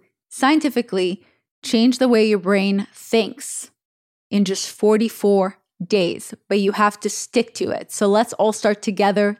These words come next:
today. And I'd love to hear about your experiences, and I would love to share your experiences on my next podcast. All right, enjoy today's episode. Love you. Bye. So today, my special guest is Laura Cleary.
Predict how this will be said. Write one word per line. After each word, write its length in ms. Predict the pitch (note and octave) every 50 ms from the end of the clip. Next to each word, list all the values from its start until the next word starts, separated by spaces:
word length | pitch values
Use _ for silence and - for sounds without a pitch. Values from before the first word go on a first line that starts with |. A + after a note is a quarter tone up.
| _
today. 680 | - - A#3+ G#3+ F3+ - G#3+ G3+ F#3+ F#3+ G3+ B3+ D4 D#4 - - - - - -
And 80 | - G3
I'd 140 | G3 F3+
love 160 | F3+ G3+ G#3 -
to 100 | - G#3+
hear 160 | - F#3+ F#3+
about 160 | F#3 G3 F#3
your 100 | F#3 F#3
experiences, 680 | F3+ - - - B3+ B3+ C4+ C#4 C4 - C#4+ C#4+ B3 A#3
and 100 | G#3+ G3
I 60 | G3
would 60 | F#3+
love 160 | F#3+ G3+ -
to 100 | - G#3
share 500 | G3 - - A3+ A#3 B3+ A#3+ G3+ F#3 - _
your 180 | - F3 F3 F#3
experiences 720 | F3 - - - F#3 F3+ F3 F3 - - G3+ G#3 G#3+ A3 - - - - _ _ -
on 200 | - G3 G#3 G#3
my 120 | G#3 G#3 G#3+
next 300 | A#3 A#3+ B3+ - - -
podcast. 560 | B3+ D#4 - - - - - A3+ - - - _ _ _ _ _ _ _ _ _ - -
All 80 | B3
right, 280 | C#4 D4+ D#4 D4+ D4+ - -
enjoy 300 | A3+ A#3 A#3 - A#3 B3+
today's 300 | B3 - - B3+ B3+ -
episode. 480 | B3 B3 - C4 - - A#3+ A3 A3+ B3
Love 240 | A#3+ A3 A#3 B3
you. 280 | B3 A#3 A#3 A3+ A3+ A#3+ - _ _
Bye. 300 | - G#3+ C4 C4+ C4 - - _ _ _ _ _ _
So 300 | - - B3 B3+ B3+ B3
today, 360 | B3+ - C4+ A#3 B3 C4 D4
my 200 | D4 C#4+ B3+ B3
special 480 | - - - A3+ A3 - - B3+ C4
guest 360 | G#3+ A3+ G#3+ G3+ A3 A3+ - - -
is 160 | G#3+ A3 G3
Laura 400 | A3 G#3+ G#3 A3 A3 A3 A3+ A3
Cleary. 560 | A3 - - A3+ A3 G#3 F#3+ F3+ D3+ - -